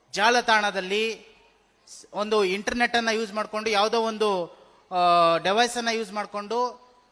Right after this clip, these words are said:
ನಿಮ್ಮ ಒಂದು ಮೊಬೈಲ್ ಬ್ಯಾಂಕ್ ಖಾತೆಗೆ ಕನ್ನ ಹಾಕುವಂಥದ್ದು, ಅದು ಸೈಬರ್ ಫ್ರಾಡ್ ಆಗಿರ್ತದೆ.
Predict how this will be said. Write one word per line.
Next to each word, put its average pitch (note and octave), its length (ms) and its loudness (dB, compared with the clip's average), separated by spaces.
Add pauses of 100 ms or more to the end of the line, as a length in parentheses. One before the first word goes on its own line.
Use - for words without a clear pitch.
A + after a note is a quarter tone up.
(160)
ನಿಮ್ಮ B3+ 260 -2 (120)
ಒಂದು A#3+ 180 -4
ಮೊಬೈಲ್ A3+ 400 0
ಬ್ಯಾಂಕ್ G#3+ 360 -2
ಖಾತೆಗೆ A3 360 -4
ಕನ್ನ A3+ 280 -4
ಹಾಕುವಂಥದ್ದು, G#3 800 -4 (480)
ಅದು G3+ 200 -4
ಸೈಬರ್ G#3+ 460 -4
ಫ್ರಾಡ್ G#3 240 0
ಆಗಿರ್ತದೆ. E3+ 580 -6